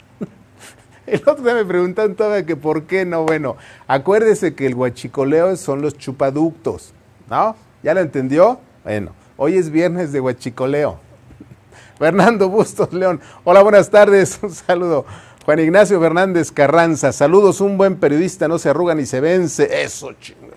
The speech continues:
Bueno, yo ya tengo unas arruguitas, pero esas son por otra cosa. <laughs> Y en otro lado también. <laughs> Juan Dani, Maduro no es, no se mordió la lengua, pues es... ¿qué? Es el empleado de los Castro.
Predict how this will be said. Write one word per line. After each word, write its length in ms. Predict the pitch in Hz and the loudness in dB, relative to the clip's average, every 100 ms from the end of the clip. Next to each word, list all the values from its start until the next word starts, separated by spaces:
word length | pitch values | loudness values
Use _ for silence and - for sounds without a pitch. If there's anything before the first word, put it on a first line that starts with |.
| - _ _ _ | -20 _ _ _
Bueno, 140 | 196 | -4
yo 120 | 214 | 2
ya 100 | 226 | 4
tengo 240 | 214 208 208 | 4 2 2
unas 200 | 185 147 | 0 -2
arruguitas, 540 | 123 123 131 139 107 | -4 -4 -8 -10 -12
pero 200 | - 127 | -10 -10
esas 160 | 160 160 | -8 -8
son 160 | 143 135 | -10 -8
por 160 | 113 | -6
otra 220 | 117 104 | -4 -6
cosa. 260 | 90 92 - _ _ _ _ _ _ - | -10 -18 -20 _ _ _ _ _ _ -20
<laughs> 240 | - - | -20 -14
Y 140 | 123 92 | -14 -8
en 80 | |
otro 220 | 135 135 117 | -8 -6 -8
lado 180 | 127 | -8
también. 400 | 120 120 113 117 107 - 240 - 131 | -8 -10 -10 -14 -16 -2 -2 0 -2
<laughs> 480 | - _ _ _ _ | -2 _ _ _ _
Juan 160 | 139 156 | -2 0
Dani, 360 | 175 175 135 98 | 0 0 -2 -6
Maduro 340 | 117 147 202 202 | -4 0 2 2
no 140 | 190 | 2
es, 140 | 208 160 | 0 -2
no 320 | 165 160 175 | -10 -6 -6
se 100 | 180 | -4
mordió 220 | 151 170 | -2 0
la 80 | 165 | 0
lengua, 480 | 151 143 151 208 - | 0 4 4 4 0
pues 220 | 156 143 | -6 -4
es... 380 | 175 180 - - _ _ _ _ _ _ - | -4 -6 -12 -20 _ _ _ _ _ _ -20
¿qué? 140 | - 202 196 _ _ - - - - _ | -20 -20 _ _ _ -20 -20 -20 -20 _
Es 160 | 185 180 | -2 0
el 140 | 151 | -2
empleado 300 | 147 175 185 | 0 4 4
de 80 | 160 | 4
los 140 | 143 | 0
Castro. 460 | - 180 - 156 | 0 -2 0 -4